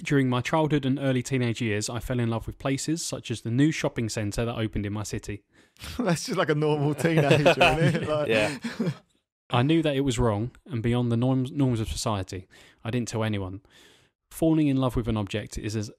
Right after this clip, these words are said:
Speaker 1: unpredictable as it is with a person. In twenty fifteen, I was really into cosplay and I was going to dress up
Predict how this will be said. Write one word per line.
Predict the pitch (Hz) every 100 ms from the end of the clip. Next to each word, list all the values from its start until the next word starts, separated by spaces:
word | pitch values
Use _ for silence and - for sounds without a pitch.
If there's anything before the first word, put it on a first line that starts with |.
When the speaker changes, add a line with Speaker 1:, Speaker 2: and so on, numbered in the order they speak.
| -
Speaker 1:
unpredictable | 139 135 127 113 - 104 104
as | 101
it | 113
is | 113 104 98
with | 113 101
a |
person. | - 98 95 95 95 _ _ _ _ _ -
In | 117
twenty | 110 165
fifteen, | 160 147 - 117 110
I | 107
was | 104
really | 120 120
into | 117 -
cosplay | - 117 - 95 95
and | 101
I |
was | 101
going | 127 113
to | 110
dress | - 107 123
up | 107